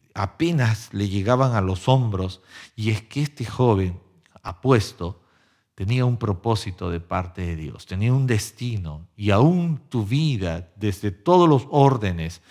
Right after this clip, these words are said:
espirituales, naturales, emocional, profesional, tiene un orden direccionado por Dios, y cuando tú y yo entendemos este orden, es cuando empezamos a vivir a la manera de Dios. Este joven, nada más y nada menos,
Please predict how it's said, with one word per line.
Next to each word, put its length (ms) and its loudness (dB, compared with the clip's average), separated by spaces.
espirituales, 840 2
naturales, 800 2
emocional, 840 0
profesional, 880 -4
tiene 460 0
un 200 0
orden 440 -2
direccionado 760 -2
por 180 -6
Dios, 340 0
y 40 -20
cuando 280 -6
tú 180 -2
y 80 2
yo 120 2
entendemos 920 0
este 260 -6
orden, 320 -2
es 120 -4
cuando 260 0
empezamos 560 -4
a 60 -2
vivir 320 -2
a 60 4
la 120 4
manera 460 -2
de 140 -2
Dios. 420 0
Este 260 0
joven, 480 4
nada 280 4
más 240 0
y 60 -4
nada 240 -2
menos, 420 -6